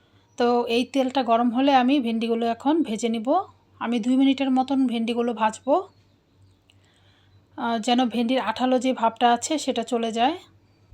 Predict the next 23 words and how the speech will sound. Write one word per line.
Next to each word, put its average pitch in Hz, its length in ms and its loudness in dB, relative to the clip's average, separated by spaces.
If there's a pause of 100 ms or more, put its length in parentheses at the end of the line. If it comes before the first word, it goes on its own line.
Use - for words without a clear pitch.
(1700)
তো 247 80 -6
বেশি 254 300 2
ভাজবো 240 360 2
না, 294 160 6
তাহলে 240 280 0
ভেন্ডির 226 320 -4
কালারটা 233 360 2
কিন্তু 254 300 0
নষ্ট 240 300 0
হয়ে 233 160 -4
যাবে। 233 340 0 (1500)
সবুজ 269 380 -2
কালার 262 360 6
থাকা 254 260 4
অবস্থাতেই 262 500 -2
কিন্তু 277 320 0
আমি 285 160 2
ভেন্ডিটা 240 540 2 (260)
ভাজা 254 520 0
শেষ 233 260 -6
করে 247 160 -2
উঠিয়ে 240 320 -2
নিব। 254 220 0